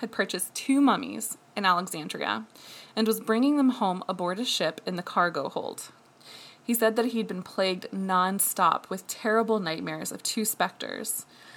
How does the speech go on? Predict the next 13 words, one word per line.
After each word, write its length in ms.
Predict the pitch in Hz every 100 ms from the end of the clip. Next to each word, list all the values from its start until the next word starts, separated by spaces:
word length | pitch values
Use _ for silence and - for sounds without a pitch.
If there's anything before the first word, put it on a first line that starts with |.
| - -
and 140 | 214 214
while 140 | 190
traveling 500 | - 285 370 311 226
on 140 | 190 180
the 60 |
ship, 340 | - 180 180 -
the 60 |
seas 300 | 190 240 269
had 140 | 294 240
been 160 | 247
stormy 480 | - - 170 175 170
and 120 | 160
rough. 600 | 156 - - - - -